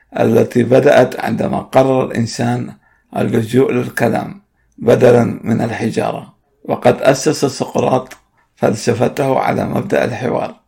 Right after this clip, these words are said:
واتبع تلميذه أفلاطون نهجاً مماثلاً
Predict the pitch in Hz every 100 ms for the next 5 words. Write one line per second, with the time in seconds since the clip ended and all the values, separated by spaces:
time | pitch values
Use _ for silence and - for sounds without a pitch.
0 | _ _ - - - 151 143 147 127 -
1 | 135 135 135 131 - 123 139 131 131 -
2 | - - _ _ _ - 120 139 120 127
3 | 117 131 135 131 - - - 180